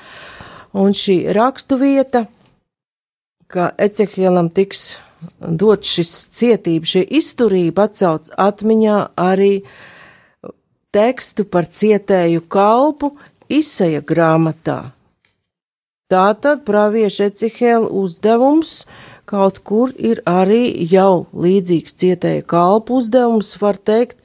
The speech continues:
arī mesijānisks uzdevums sagatavot pestīšanu,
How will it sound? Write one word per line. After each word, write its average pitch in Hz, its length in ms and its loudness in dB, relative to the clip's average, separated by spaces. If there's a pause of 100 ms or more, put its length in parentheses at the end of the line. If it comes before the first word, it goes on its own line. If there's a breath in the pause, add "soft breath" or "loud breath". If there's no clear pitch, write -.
(120)
arī 170 260 -6 (140)
mesijānisks 226 1080 0
uzdevums 208 640 0
sagatavot 180 720 -4
pestīšanu, 175 800 -4